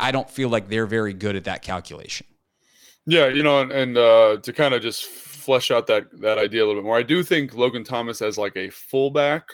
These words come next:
Speaker 2: or, like, a sif blocker does, like, he, he's, he's competent in that area. Like, he's maybe not, you know, the best fullback of all time or whatever, but he's, like, when you look at him and you say, as a blocker, like, what's he good at? Like, he flatbacks, uh, a linebacker,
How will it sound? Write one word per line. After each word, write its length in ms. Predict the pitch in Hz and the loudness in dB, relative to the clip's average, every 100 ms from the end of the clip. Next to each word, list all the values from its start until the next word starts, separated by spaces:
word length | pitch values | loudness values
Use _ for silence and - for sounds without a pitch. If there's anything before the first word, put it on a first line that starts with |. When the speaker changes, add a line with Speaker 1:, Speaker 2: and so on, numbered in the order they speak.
| - | -6
Speaker 2:
or, 100 | 107 | -2
like, 180 | 104 95 | -2 -4
a 80 | |
sif 280 | - - 139 - | -8 -4 -4 -4
blocker 360 | 139 143 143 | -4 -4 -6
does, 720 | 117 123 127 117 104 - - _ _ _ _ - | -2 2 2 0 -6 -10 -12 _ _ _ _ -10
like, 100 | 117 | -6
he, 140 | 147 165 | -6 -4
he's, 260 | 151 123 - | -4 -6 -6
he's 260 | 139 - | -8 -8
competent 520 | - 139 135 - 104 | -6 -4 -4 -6 -12
in 40 | 98 | -10
that 160 | 95 101 | -8 -8
area. 300 | 101 - 95 | -8 -10 -6
Like, 140 | 110 | -4
he's 160 | 131 120 | -4 -6
maybe 300 | 147 156 135 | -2 0 0
not, 320 | 131 123 117 127 | -2 -2 -4 -6
you 100 | 117 | -6
know, 100 | 110 | -6
the 120 | 107 | 0
best 380 | 123 113 - - | 2 2 -2 -6
fullback 440 | 120 113 107 104 | -4 0 0 -2
of 100 | 101 | -4
all 160 | 101 98 | -4 -4
time 400 | 120 107 107 104 | -4 -4 -6 -6
or 100 | 104 | -4
whatever, 280 | 104 104 107 | -4 -4 -6
but 120 | 110 | -6
he's, 380 | 123 113 - - _ _ _ | -8 -8 -10 -12 _ _ _
like, 100 | 117 | -4
when 120 | 147 | -2
you 120 | 151 143 | 0 -2
look 160 | 143 | 0
at 80 | 143 | 0
him 100 | 131 | 0
and 80 | 123 | -4
you 40 | |
say, 140 | - 120 | -4 -2
as 160 | 120 | -2
a 20 | |
blocker, 340 | 107 117 113 107 | -4 -2 -2 -2
like, 140 | 107 | -6
what's 180 | 110 110 | -6 -8
he 60 | 107 | -4
good 120 | 107 | -2
at? 40 | |
Like, 140 | 110 113 | -2 -4
he 140 | 127 | -8
flatbacks, 760 | - 147 143 123 110 101 - 113 | -2 -2 -2 -2 -2 -4 -10 -10
uh, 140 | 104 | -8
a 100 | 104 | -6
linebacker, 640 | 110 113 107 98 98 98 | -4 -4 -4 -6 -8 -16